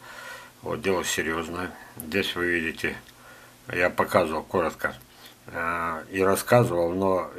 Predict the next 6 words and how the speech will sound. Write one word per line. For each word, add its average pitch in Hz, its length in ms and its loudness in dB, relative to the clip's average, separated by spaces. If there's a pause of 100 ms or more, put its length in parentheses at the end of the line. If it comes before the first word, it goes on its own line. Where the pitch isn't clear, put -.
(120)
интригу 98 480 0
держал, 90 420 2
причину 90 480 -4
болезни 98 420 0
до 90 140 -2
конца. 90 440 -4